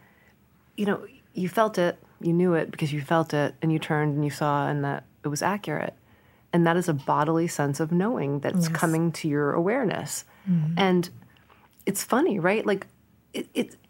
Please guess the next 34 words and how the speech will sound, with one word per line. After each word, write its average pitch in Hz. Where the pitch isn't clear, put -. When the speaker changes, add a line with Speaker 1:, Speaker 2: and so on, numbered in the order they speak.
Speaker 1:
it's -
like 220
we 220
are 294
a 190
body, 175
a 175
mind, 170
a 170
spirit. 170
Like, 180
why 233
does 381
it 339
have 320
to 294
sound 208
wacky? 190
Because 196
it's -
like, 226
it 226
seems 277
so 214
commonsensical 226
on 214
the 208
one 208
hand. 247
Speaker 2:
It 190
does. 165
But 185
we're 196
not, 247